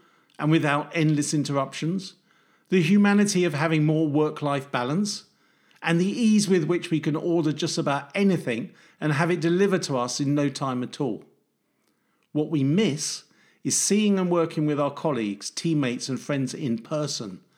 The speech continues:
The time away from our homes. We all need a certain amount of space.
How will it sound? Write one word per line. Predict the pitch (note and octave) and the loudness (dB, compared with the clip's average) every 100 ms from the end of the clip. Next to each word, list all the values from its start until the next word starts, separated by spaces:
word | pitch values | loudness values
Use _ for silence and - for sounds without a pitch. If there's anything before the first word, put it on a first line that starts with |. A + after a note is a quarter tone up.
| _ _ _ _ - | _ _ _ _ -8
The | |
time | D#3+ - F#3 G#3 G#3 | -6 -2 2 4 4
away | F#3+ F#3 | 4 0
from | D#3+ D#3 | 0 -2
our | D3 C#3+ | 0 -2
homes. | C#3 E3 A2 G2+ - - | -2 -2 -2 -8 -16 -8
We | G3 | -4
all | A3+ G#3 | 0 2
need | F#3+ G3+ D3+ | 2 2 0
a | |
certain | C3+ E3 D#3 D3+ | -2 -2 -2 -2
amount | C#3 C#3 C3 | -2 -4 -6
of | G#2+ | -10
space. | - - - - C3 - - | -10 -10 -8 -8 -10 -10 -14